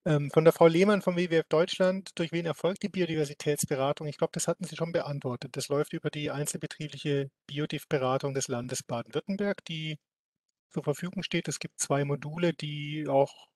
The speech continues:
glaube ich, zu hundert Prozent vom Land gefördert werden. Die zweite Frage ist, ist eine Beratung, in dem Fall wahrscheinlich für die Betriebe, einmalig verpflichtend oder müssen die das öfters machen?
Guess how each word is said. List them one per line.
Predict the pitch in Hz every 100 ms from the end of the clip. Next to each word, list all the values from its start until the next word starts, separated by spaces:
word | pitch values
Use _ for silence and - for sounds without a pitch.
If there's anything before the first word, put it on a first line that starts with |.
| _
glaube | 143 131
ich, |
zu | - 131
hundert | 151 156
Prozent | 151 - 143 131
vom | 135
Land | 127 123 -
gefördert | - 139 160 175
werden. | 175 170 196 - - - - - _ _ _ -
Die | 156
zweite | - 151 180
Frage | - 175 175
ist, | 160
ist | 165 -
eine | 175 156
Beratung, | 156 143 127 139 160 185 180 190 - _ -
in | 139
dem |
Fall | - 143
wahrscheinlich | 139 - 135
für | -
die | -
Betriebe, | 127 - 160 - -
einmalig | 143 165 160 147 147 151 - _ _ _ _ _ _ _
verpflichtend | - 147 - 131 - - 123 - -
oder | 143 127 123 117 _ _ _
müssen | 139 135 139
die | 131
das | 131
öfters | 165 135 135 -
machen? | 117 107